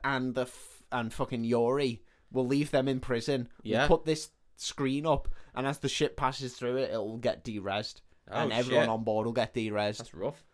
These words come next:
Speaker 1: Tron manages to escape with the other programs that are getting taken to the M C P, and he gets zoomed off.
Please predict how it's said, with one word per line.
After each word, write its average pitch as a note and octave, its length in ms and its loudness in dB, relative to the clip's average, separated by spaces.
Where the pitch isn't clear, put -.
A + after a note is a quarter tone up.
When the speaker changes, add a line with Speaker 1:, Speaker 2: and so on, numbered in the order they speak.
Speaker 1:
Tron F3+ 400 4
manages E3+ 460 -2
to E3 120 -4
escape C3+ 460 0
with C3+ 300 0
the B2+ 340 4
other C3+ 160 -2
programs B2+ 680 -2
that G#2 140 -4
are A#2 60 -2
getting G#2+ 280 -4
taken A#2 360 -6
to - 100 -16
the A2+ 120 -4
M G#2+ 120 -6
C G#2 160 -8
P, A#2 360 -6
and A2 100 -6
he A#2 120 -2
gets G#2+ 260 -8
zoomed A2+ 300 -6
off. A#2 280 -4